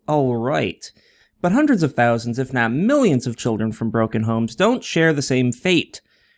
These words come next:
With the statistics out there showing the wide majority of children from broken homes ending up in poverty, jail, or worse, what makes a difference in those like myself? And is there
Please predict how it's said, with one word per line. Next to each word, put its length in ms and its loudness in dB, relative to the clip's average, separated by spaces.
With 120 -8
the 100 2
statistics 640 0
out 240 0
there 180 0
showing 380 -2
the 80 0
wide 220 -2
majority 340 0
of 100 0
children 380 0
from 280 -2
broken 500 -2
homes 680 0
ending 280 2
up 140 2
in 140 0
poverty, 520 0
jail, 360 0
or 100 -4
worse, 580 0
what 160 2
makes 240 2
a 60 4
difference 520 2
in 120 0
those 220 2
like 200 -2
myself? 680 0
And 80 -2
is 300 -2
there 340 0